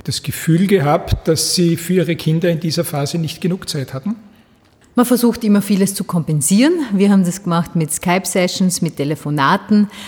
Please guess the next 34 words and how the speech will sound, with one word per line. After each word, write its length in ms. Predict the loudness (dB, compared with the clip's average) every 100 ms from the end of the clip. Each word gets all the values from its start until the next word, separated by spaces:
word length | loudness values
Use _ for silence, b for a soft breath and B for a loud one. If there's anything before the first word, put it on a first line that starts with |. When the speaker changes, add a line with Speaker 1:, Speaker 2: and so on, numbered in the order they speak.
| B
Speaker 2:
Aber 240 | 0 2 2
meine 240 | 2 0
Kinder 640 | 0 2 4 4 2 0 -2
oder 180 | -2 2
unsere 380 | 4 4 2
Kinder 480 | 0 2 2 4 2
waren 240 | 0 -2 -2
eigentlich 400 | -4 0 2 2
aus 140 | 0 0
meiner 260 | -2 -2
Zeit 320 | -2 -2 0 -4
auf 100 | -2
der 160 | 0
Uni 300 | 4 4 2
auch 220 | 0 -4
schon 180 | 0 2
gewohnt, 560 | 2 -2 0 2 0 0
dass 240 | -2 0
an 140 | -4 -2
einem 280 | -2 0
Abend 380 | 0 0 0 -2
der 60 | -4
Papa 340 | -4 -2 -2
zu 180 | 2 2
Hause 360 | 4 2 0 0
war, 240 | 2 2
an 100 | 0
einem 240 | 0 0
anderen 320 | 0 0 0 0
Abend 280 | -2 -2 -2
war 200 | -4 -2
ich 280 | -4 -4
zu 120 | 0 2
Hause. 440 | 4 4 2 0